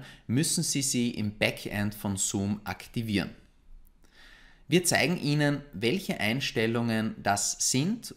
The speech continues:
und wie Sie die K-I-Funktionen in Ihrem eigenen Zoom-Raum verwenden können. Bevor wir loslegen, hier ein kurzer Überblick, um welche K-I-Anwendungen es sich dabei handelt.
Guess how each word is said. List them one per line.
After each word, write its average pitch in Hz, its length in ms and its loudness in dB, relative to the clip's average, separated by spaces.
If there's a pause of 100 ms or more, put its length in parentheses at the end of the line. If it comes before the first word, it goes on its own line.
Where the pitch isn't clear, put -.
(120)
und 120 220 -2
wie 127 140 2
Sie 143 200 -2
die 120 320 0
K-I-Funktionen 107 1300 -2
in 104 200 -6
Ihrem 92 380 -4
eigenen 123 540 -2
Zoom-Raum 95 680 -2
verwenden - 440 -8
können. 80 280 -10 (1800)
Bevor 139 320 2
wir 196 80 0
loslegen, 139 680 -2
hier 143 300 0
ein 117 140 0
kurzer 143 340 -4
Überblick, 120 560 -2
um 107 140 0
welche 117 280 -4
K-I-Anwendungen 104 1120 -2
es - 140 -6
sich - 200 -8
dabei 95 420 -4
handelt. 92 540 -4